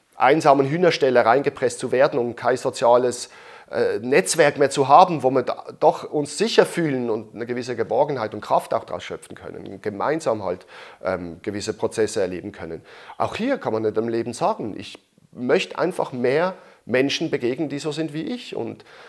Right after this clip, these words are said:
und dass es ein Miteinander ist. Und das funktioniert immer. Also da hab, hab ich hunderte Beispiele von Menschen,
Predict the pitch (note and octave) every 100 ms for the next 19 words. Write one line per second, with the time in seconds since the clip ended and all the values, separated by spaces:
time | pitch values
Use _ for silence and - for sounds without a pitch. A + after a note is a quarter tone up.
0 | - B2 B2 - A#2+ A#2+ B2+ B2+ D3+ A#3
1 | G#3 C3+ G#2 F2+ C2+ - - G#2 - F3
2 | G#3 G#3 G#3 - A#3+ A#3 G#2 - - C3
3 | C3+ C3+ C3+ - _ _ - C3+ C#3 -
4 | _ _ - A2 F#3 A#3 F#3 B2+ - -
5 | F#2 A2+ - G#2 E2+ E2 F2+ F2+ A2+ A#2
6 | A2+ F2+